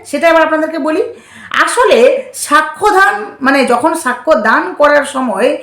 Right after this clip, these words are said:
মানে, সাক্ষ্য যখন গ্রহণ করা হচ্ছিল, তখন সাক্ষ্যদান করার সময় মামলার সাক্ষী রণেশ সিং, মানে, যেই ব্যক্তিটি সেখানে কাঠগড়ায় ছিল,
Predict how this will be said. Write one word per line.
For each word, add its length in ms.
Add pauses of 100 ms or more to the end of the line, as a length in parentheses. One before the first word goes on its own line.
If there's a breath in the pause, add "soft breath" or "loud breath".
(200 loud breath)
মানে, 100
সাক্ষ্য 400
যখন 200
গ্রহণ 280
করা 180
হচ্ছিল, 300
তখন 460 (400 loud breath)
সাক্ষ্যদান 600
করার 280
সময় 360
মামলার 500 (320 loud breath)
সাক্ষী 640
রণেশ 360
সিং, 520 (1160)
মানে, 260
যেই 340
ব্যক্তিটি 440
সেখানে 340
কাঠগড়ায় 540
ছিল, 360